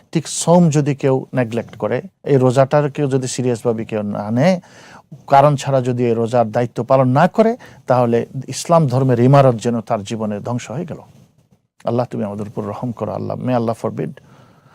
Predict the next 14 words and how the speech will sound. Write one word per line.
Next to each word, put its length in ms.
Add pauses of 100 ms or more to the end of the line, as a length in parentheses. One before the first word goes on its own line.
(300)
আমাদের, 320
আল্লাহ 220
তাআলা 220
আমাদের 220
সবার 340
উপর 200
রহম 240
করুন 240
এবং 220
রক্ষা 280
করুন। 240 (800)
আল্লাহ 260
তাআলা 200
বলছেন, 280